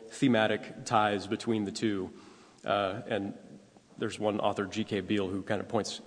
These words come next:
a bunch of those out. I'm not gonna do that. Uh, you're just gonna have to take it for granted that, uh, Psalm one and two serve kind of as an introduction to the Psalms.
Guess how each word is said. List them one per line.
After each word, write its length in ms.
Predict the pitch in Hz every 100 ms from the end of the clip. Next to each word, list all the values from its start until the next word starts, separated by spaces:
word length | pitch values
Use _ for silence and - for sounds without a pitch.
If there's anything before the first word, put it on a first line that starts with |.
| -
a 60 |
bunch 160 | 107 101
of 80 | 104
those 240 | 101 104
out. 260 | 107 104 -
I'm 40 | 147
not 100 | 135
gonna 180 | 107
do 180 | 98 123
that. 320 | 110 101 104 - - -
Uh, 180 | - 101 101
you're 80 |
just 160 | 120 -
gonna 100 | 113
have 100 | 113
to 60 | -
take 180 | 113
it 100 | 104
for 120 | - 110
granted 340 | 110 98 98
that, 240 | 101 - - - -
uh, 200 | 104 95 87 -
Psalm 240 | - 113
one 180 | 113 107
and 100 | 98
two 440 | - 117 104 104 - -
serve 420 | - 110 101 -
kind 160 | 113 104
of 80 |
as 80 | 104
an 80 | 98
introduction 540 | 110 113 107 101 110
to 180 | 98 117
the 140 | 104 92
Psalms. 540 | 120 104 98 104 -